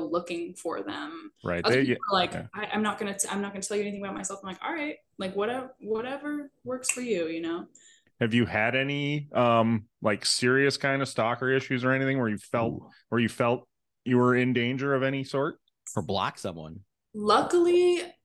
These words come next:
Speaker 1: no. I block a lot of people, though,
Speaker 2: <laughs> I
Speaker 1: because
Speaker 2: would imagine.
Speaker 3: Oh.
Speaker 1: Yeah, because on cams, there's a lot of people come in and they're, I mean, not tons, but, you know, there's, I'd say most people are really nice,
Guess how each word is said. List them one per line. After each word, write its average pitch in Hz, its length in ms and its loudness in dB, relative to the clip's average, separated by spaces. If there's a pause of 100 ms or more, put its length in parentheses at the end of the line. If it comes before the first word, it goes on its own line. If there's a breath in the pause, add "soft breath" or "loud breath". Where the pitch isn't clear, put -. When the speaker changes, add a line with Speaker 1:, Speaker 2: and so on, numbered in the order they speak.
(200)
Speaker 1:
no. 208 480 4
I 196 140 4
block 208 300 2
a 226 40 4
lot 170 320 2
of - 80 -14
people, - 280 -8
though, - 420 -12
Speaker 2:
<laughs> - 60 -12
I 135 60 6
Speaker 1:
because 220 240 2
Speaker 2:
would 185 140 2
imagine. 117 480 0 (160)
Speaker 3:
Oh. 214 300 4
Speaker 1:
Yeah, 185 240 2
because 208 320 0
on 226 160 -2
cams, 226 320 -6
there's 220 160 4
a 214 60 2
lot 190 160 2
of 185 60 -4
people 196 180 -2
come 196 240 -6
in 185 100 -4
and 185 120 -2
they're, 170 200 -6 (140)
I - 80 -2
mean, 214 100 2
not 269 200 -2
tons, 160 460 -2
but, - 280 -2 (120)
you 262 120 -2
know, 170 280 0
there's, 185 300 0 (260 loud breath)
I'd - 80 -14
say 453 80 8
most 453 180 4
people 403 180 6
are 285 120 2
really 226 300 8
nice, 190 760 0